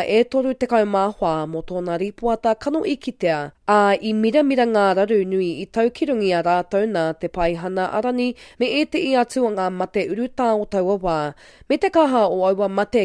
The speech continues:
ki te whakararu i te aura o ngā oia a moho anoa nei. Hei tā wā ka no tēnei wiki tonu i ngā atu ai tēti i aua hoia a Rulong Kauroa i whitu tekau mārima tau te pakeke nō Tūranganui,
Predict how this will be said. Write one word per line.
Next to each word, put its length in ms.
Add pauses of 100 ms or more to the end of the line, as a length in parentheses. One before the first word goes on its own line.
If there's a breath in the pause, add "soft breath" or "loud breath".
ki 100
te 160
whakararu 560
i 160
te 160
aura 460
o 80
ngā 240
oia 340 (320 loud breath)
a 220
moho 340
anoa 320
nei. 380 (340 loud breath)
Hei 160
tā 240
wā 240
ka 240
no 160
tēnei 400
wiki 320
tonu 320
i 160
ngā 140 (100)
atu 240
ai 160
tēti 460
i 20
aua 400
hoia 400 (240 loud breath)
a 160
Rulong 480
Kauroa 560 (300 loud breath)
i 100
whitu 320
tekau 320
mārima 560
tau 160
te 160
pakeke 480
nō 240 (160)
Tūranganui, 680